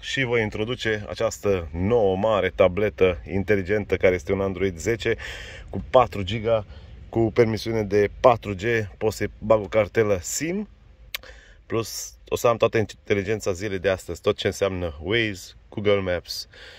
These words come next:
YouTube, Spotify și multe, multe alte. Uitându-mă puțin spre acest board, îmi dădea ceva cu virgulă, dar totuși, uh, se pare că nu există virgule.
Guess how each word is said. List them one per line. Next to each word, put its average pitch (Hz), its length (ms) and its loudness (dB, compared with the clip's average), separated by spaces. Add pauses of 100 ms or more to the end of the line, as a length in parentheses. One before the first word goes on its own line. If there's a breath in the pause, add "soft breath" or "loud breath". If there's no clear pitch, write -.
(160 loud breath)
YouTube, 98 560 -2 (100)
Spotify 87 920 -4
și - 220 -14
multe, 95 360 -14
multe 101 260 -20
alte. 90 140 -20 (320)
Uitându-mă 139 540 4
puțin 113 380 0
spre 104 640 4
acest 104 380 2
board, 131 440 2 (200)
îmi 113 160 0
dădea 107 200 4
ceva 110 220 2
cu - 140 -6
virgulă, 107 720 2
dar 95 220 4
totuși, - 600 -4
uh, 82 40 4 (180)
se - 160 -8
pare 85 360 2
că - 120 2
nu 92 380 -2
există 76 420 -4
virgule. 92 560 0